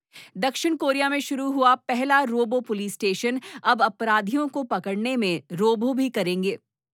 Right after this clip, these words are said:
ये रोबो अपराधियों को ट्रैक करेंगे और तुरंत पुलिस को सूचना देंगे। फ्रांस में लॉन्च हुआ दुनिया का पहला इको-फ्रेंडली स्पोर्ट्स स्टेडियम,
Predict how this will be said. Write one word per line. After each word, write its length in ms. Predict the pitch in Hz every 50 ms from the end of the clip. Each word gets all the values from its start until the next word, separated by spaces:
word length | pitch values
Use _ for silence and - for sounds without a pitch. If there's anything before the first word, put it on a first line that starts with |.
| _ _ _ _ _ - 220 - 208
ये 140 | 233 254
रोबो 280 | 262 277 269 262 247 302
अपराधियों 680 | 302 233 214 196 - 214 196 196 196 202 262 269 277
को 160 | 254 - 254
ट्रैक 300 | 254 240 - 185 165 160 - -
करेंगे 380 | 190 190 196 196 208 220 262
और 200 | - - 202 208
तुरंत 480 | 208 - _ 254 240 262 254 208 196 -
पुलिस 400 | - _ 233 214 233 247 240 -
को 200 | - 180 185 233
सूचना 440 | - - 185 160 143 - 170 151 151
देंगे। 380 | 151 147 156 147 143 131 120 - _ _ _ _ _ _ _ _ _ _ _ _ _ _ _ -
फ्रांस 340 | 240 226 233 247 247 -
में 80 | 277 269
लॉन्च 340 | 254 247 233 233 240 - -
हुआ 160 | 254 254 269
दुनिया 340 | 240 208 190 190 196 190 185
का 120 | - 196
पहला 480 | 190 - 214 208 220 226 240 240 233 - -
इको-फ्रेंडली 760 | 262 262 240 - 285 277 262 - 269 240 214 220 208 226 233
स्पोर्ट्स 380 | - - - 196 196 190 -
स्टेडियम, 480 | - - 196 180 175 185 196 208 240 269